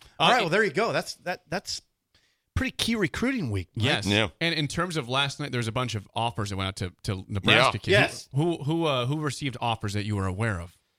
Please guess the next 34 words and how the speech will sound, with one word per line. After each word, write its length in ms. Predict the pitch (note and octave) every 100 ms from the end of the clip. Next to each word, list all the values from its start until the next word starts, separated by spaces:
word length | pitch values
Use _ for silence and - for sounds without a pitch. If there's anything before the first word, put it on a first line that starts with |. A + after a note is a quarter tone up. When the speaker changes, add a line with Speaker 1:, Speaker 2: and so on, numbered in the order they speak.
| _ _ _
Speaker 3:
Uh, 600 | C#3 E3+ E3+ E3 D3+ C3+ D3
okay. 320 | - A2+ E2
So 600 | - C#3 C#3+ C3+ C3 B2 -
I 220 | C3 C#3+
talked 380 | - D#3 D3 -
with 140 | C#3
Pierce 600 | - C3+ C3+ - - - -
Mooberry, 680 | A#2 A#2 G2+ G2 F#2+ G2 B2+
Speaker 2:
Yes. 240 | A#2 F#2+
Speaker 3:
the 460 | G2+ G2 F#2+ F#2+ F#2 - - _ _
defensive 760 | A2 B2+ A2+ B2 A#2+ - A2 E2+
back 380 | G#2+ G#2+ A2 -
linebacker 760 | G2 G2+ G2 F#2+ F#2+ G#2+ G2+
from 460 | F#2+ G2 F#2 F2+ F2+
Millard 280 | F#2 G2 E2
North, 480 | F#2 E2+ F#2 - -
six-foot-four, 760 | - A2+ - A2+ - G2+ G2+
two 140 | G2+ A2
hundred 200 | G#2 F#2
pounds. 520 | G2 F#2 F2+ F2+ - -
He 260 | G2+ G2
is, 240 | G2 F#2 E2
uh, 480 | F#2 F2+ E2+ D#2+ D2 -
he 140 | A#2
said 180 | A#2 G#3
Nebraska's 540 | G#3+ D3 A#2+ B2+ C#3 A2+
kind 180 | A#2+
of 80 | A#2
recruiting 420 | G2 - A2+ G#2+
him 180 | G#2+ G2+
at 100 | F#2
the 60 | -
rover 460 | D2+ D#2+ F#2+ G2 A2+
spot. 420 | - B2 C3